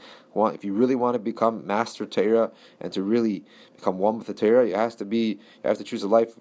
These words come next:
of not in physical indulgences. But Derech Klal, Kol Yisrael, <coughs> Gam Yisha Eina Iske, Eisek HaTorah,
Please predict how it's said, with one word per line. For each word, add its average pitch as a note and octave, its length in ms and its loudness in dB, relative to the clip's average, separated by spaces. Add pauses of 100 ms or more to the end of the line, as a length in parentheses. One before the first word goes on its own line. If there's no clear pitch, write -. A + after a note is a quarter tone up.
of G2 200 -2
not A2+ 320 0
in G2 320 -8
physical F#2+ 340 -2
indulgences. E2 560 -6
But F2 120 -6
Derech A#2 160 4
Klal, C3+ 400 4
Kol B2+ 180 -4
Yisrael, A#2+ 460 4
<coughs> A#2+ 300 2
Gam A2 160 0
Yisha G#2+ 220 -2
Eina D#3+ 240 0
Iske, A#2 440 -2 (280)
Eisek - 220 -2
HaTorah, G#2+ 460 2